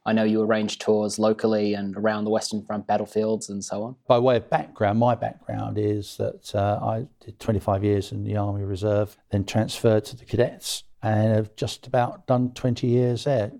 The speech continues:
Speaker 2: In fact, no, twenty, I've done, uh, twenty-four years there. This year, I'll have done fifty years service in total. With the, uh, the cadet connection, it started off with a connection with the Scotch College in Melbourne,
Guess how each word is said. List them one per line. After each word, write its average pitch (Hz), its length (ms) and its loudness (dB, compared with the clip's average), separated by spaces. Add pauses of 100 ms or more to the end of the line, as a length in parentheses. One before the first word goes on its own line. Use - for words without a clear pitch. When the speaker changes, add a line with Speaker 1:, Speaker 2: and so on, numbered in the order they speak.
(160)
Speaker 2:
In 135 80 0
fact, - 200 0
no, 127 180 4
twenty, 113 520 -2
I've 120 180 -8
done, 127 440 -4
uh, 120 120 -4
twenty-four 117 680 -4
years 104 280 -2
there. 107 280 0
This - 240 -4
year, 107 200 4
I'll 104 100 2
have 98 120 -2
done 101 180 -2
fifty - 340 -8
years 107 260 -6
service 101 400 -4
in 98 100 -6
total. 107 400 -6 (500)
With 117 200 4
the, 113 360 4
uh, - 100 -12 (100)
the - 80 -4
cadet 131 420 0
connection, 110 680 -4
it - 60 -18
started 113 380 0
off 107 180 0
with 110 140 -6
a 104 40 -8
connection 113 360 -6
with 113 80 -8
the 117 60 -10
Scotch - 300 -2
College 120 360 2
in 110 100 -2
Melbourne, 120 400 2